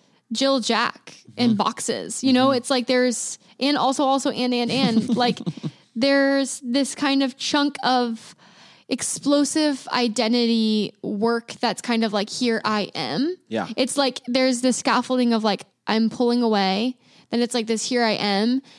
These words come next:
Speaker 1: and then there's kind of this, like, yeah, landing, this crash landing that's soft and slow and burning, and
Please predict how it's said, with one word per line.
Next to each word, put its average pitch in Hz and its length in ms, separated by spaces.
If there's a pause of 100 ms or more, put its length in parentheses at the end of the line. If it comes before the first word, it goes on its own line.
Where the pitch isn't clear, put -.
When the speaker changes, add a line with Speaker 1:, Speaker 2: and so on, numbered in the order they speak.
(120)
Speaker 1:
and 233 160
then 240 100
there's 233 240
kind 233 240
of 233 160
this, 220 320
like, - 540 (880)
yeah, 233 260
landing, 220 640
this 151 180
crash 233 420
landing 220 280
that's - 500
soft - 460
and 226 180
slow 233 380
and 208 240
burning, 220 520
and 190 240